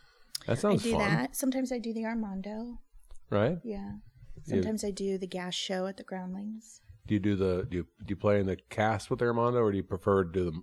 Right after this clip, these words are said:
Speaker 1: the monologues?
Speaker 2: No, I've only done the monologues once. I play in the cast.
Speaker 1: Yeah.
Speaker 2: Yeah.
Speaker 1: The, the monologues are always interesting to me 'cause I,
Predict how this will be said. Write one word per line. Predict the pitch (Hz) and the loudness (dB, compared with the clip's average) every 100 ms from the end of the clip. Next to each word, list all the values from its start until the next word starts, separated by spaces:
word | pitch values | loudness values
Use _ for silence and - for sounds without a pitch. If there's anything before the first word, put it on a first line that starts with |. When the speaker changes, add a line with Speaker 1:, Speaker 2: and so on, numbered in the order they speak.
| - | -4
Speaker 1:
the | 87 | 2
monologues? | 82 82 73 55 - - - | 2 2 -2 -4 -8 -14 0
Speaker 2:
No, | 254 | 6
I've | 349 233 | 6 6
only | 262 285 | 4 4
done | 240 | 2
the | 214 | 0
monologues | 196 220 247 196 170 | 0 -2 -2 -2 -6
once. | 202 208 - - - - - | -8 -6 -8 -16 -20 -18 -16
I | |
play | 185 196 | -10 -6
in | 185 | -6
the | |
cast. | - 185 170 165 - - - | -8 -8 -10 -12 -20 -20 -8
Speaker 1:
Yeah. | 90 73 - - _ - | -4 -4 -4 -12 _ -10
Speaker 2:
Yeah. | 190 175 - _ _ _ _ _ - - _ - | -8 -8 -14 _ _ _ _ _ -20 -20 _ -6
Speaker 1:
The, | 107 - - - - - | -6 -6 -18 -20 -10 0
the | |
monologues | 101 101 104 90 85 76 | 6 8 8 6 4 2
are | |
always | 87 85 | 2 2
interesting | 85 82 87 | -2 -4 -6
to | 82 | -4
me | 82 | -4
'cause | - 85 | -4 -2
I, | 80 | -2